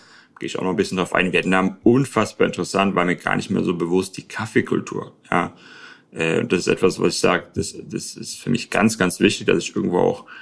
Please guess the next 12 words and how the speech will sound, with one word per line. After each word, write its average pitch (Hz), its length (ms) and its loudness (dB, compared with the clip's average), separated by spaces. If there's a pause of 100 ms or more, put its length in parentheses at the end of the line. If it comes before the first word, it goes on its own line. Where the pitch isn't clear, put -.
(240)
nicht 98 360 2
einfach 92 240 2
nur 90 140 4
ein 87 60 2
steriles, 104 840 2 (440)
äh, 85 480 2
sozusagen 87 500 0
Umfeld 104 720 0
hab, 95 320 0 (500)
ähm, 85 420 0 (680)
jetzt - 220 -18
im - 220 -12